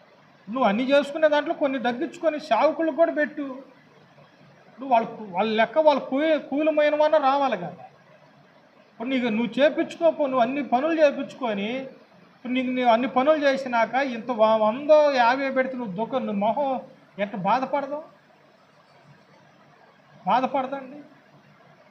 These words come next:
అలాగనే సేవకులు కూడా అలాగనే బాధపడితే నీ కుటుంబానికి కదా ప్రాబ్లం. బైబిల్ వాక్యం అంటాడు, "మీ పైన ఉన్న నాయకులు మీరు బాగా చూసుకోండి" అంటాడు. వాళ్ళు దుఃఖించటం మీకు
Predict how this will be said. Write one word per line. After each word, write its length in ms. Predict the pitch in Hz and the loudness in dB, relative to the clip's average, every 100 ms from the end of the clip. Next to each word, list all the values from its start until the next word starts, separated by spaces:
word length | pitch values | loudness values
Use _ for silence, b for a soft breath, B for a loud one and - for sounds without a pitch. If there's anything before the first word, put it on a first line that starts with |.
| - - | -20 -2
అలాగనే 420 | 180 262 320 330 | 4 6 6 4
సేవకులు 560 | 311 233 233 320 320 320 | 2 2 6 6 6 4
కూడా 220 | 302 302 | 6 6
అలాగనే 340 | 254 277 294 285 | 6 4 2 0
బాధపడితే 680 | 208 233 277 294 277 277 | 2 0 0 0 -2 -2
నీ 240 | 262 220 254 | -6 -4 -4
కుటుంబానికి 640 | 247 269 311 311 302 294 | -4 -4 0 2 2 2
కదా 120 | 285 269 | 0 0
ప్రాబ్లం. 500 | 262 262 254 254 254 - - _ _ _ _ _ _ - | 2 0 0 -8 -10 -16 -20 _ _ _ _ _ _ -8
బైబిల్ 300 | 175 254 285 | -6 -2 0
వాక్యం 380 | 262 247 247 247 | 2 2 0 -2
అంటాడు, 380 | 226 214 190 175 - - 196 | -2 0 -2 -4 -14 -14 -4
"మీ 120 | 233 | -2
పైన 280 | 247 254 277 | 2 2 0
ఉన్న 220 | 277 285 | 0 0
నాయకులు 540 | 226 208 269 294 285 | 2 4 4 2 -4
మీరు 180 | 285 277 | -4 -4
బాగా 440 | 202 220 262 247 240 | 2 2 2 -2 -8
చూసుకోండి" 460 | - - 226 226 | -10 -10 -8 -6
అంటాడు. 400 | 208 175 170 135 - _ _ _ _ _ - | -6 -6 -10 -14 -16 _ _ _ _ _ 2
వాళ్ళు 160 | 214 220 | 4 4
దుఃఖించటం 880 | 165 226 - 320 311 311 311 294 247 | 2 0 0 -2 0 2 4 4 2
మీకు 560 | 285 302 302 320 330 | 0 0 0 0 0